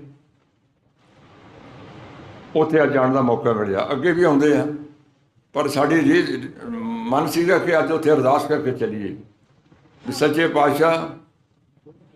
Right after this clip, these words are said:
ਬੇਅਦਬੀ ਇਸ ਸਥਾਨ ਤੇ ਹੋਈ ਤੁਹਾਡੀ, ਪੰਥ ਦੀ ਸਰਕਾਰ ਮੌਕੇ ਹੋਈ, ਉਹਦਾ ਚਲੋ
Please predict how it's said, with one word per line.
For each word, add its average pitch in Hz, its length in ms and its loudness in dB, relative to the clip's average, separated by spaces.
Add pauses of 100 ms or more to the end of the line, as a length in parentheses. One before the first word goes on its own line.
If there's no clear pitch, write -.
(1200)
ਬੇਅਦਬੀ 160 460 2
ਇਸ 151 180 0
ਸਥਾਨ 143 300 0
ਤੇ 135 160 -2
ਹੋਈ 123 240 0
ਤੁਹਾਡੀ, 92 340 -8 (1200)
ਪੰਥ 165 240 0
ਦੀ 175 180 4
ਸਰਕਾਰ 151 460 2
ਮੌਕੇ 147 340 0
ਹੋਈ, 107 380 -6 (1600)
ਉਹਦਾ 180 260 4
ਚਲੋ 170 640 2